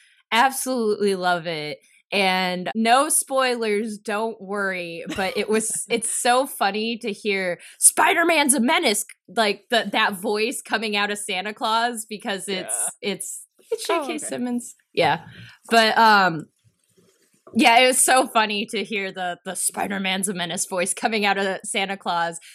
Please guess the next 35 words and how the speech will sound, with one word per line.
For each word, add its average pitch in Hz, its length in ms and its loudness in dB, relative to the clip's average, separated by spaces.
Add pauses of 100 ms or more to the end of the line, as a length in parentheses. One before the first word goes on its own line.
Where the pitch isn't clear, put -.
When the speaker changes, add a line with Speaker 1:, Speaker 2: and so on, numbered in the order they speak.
(120)
Speaker 1:
so - 260 -2
shortly 359 480 -2
after, 208 640 -4
'cause 214 200 -8
I 220 120 0
actually 240 260 -4
watched 226 300 -4
this, - 400 -12 (220)
uh, 196 180 2
movie 196 300 -2
a 175 60 -6
couple 202 260 -8
nights 190 300 -6
ago, 165 360 -6
and 165 140 -10
I 170 380 -4
have 214 460 0
already 190 440 -2
seen 208 600 -4 (720)
No 170 200 -6
Way 165 140 -6
Home. 196 280 -8 (760)
Speaker 2:
Yeah, 302 340 4
so 294 320 2
I 311 140 6
am 466 180 4
behind 330 380 4
on 311 100 2
a 277 60 4
lot 226 240 4
of 262 60 2
different 277 340 -4
things 220 320 -2
just 208 240 -2
because 214 760 0